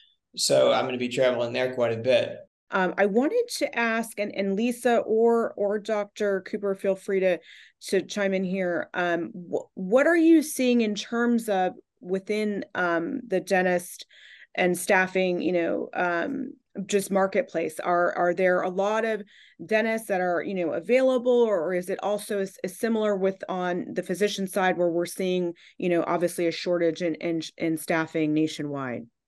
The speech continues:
Speaker 1: I feel like that is probably, uh, very geographical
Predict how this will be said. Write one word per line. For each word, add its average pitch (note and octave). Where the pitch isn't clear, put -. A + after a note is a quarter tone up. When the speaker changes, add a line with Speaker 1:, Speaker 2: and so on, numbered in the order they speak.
Speaker 1:
I D#3+
feel G#3
like F#3+
that E3+
is C3
probably, D#3
uh, A#2+
very C#3+
geographical C3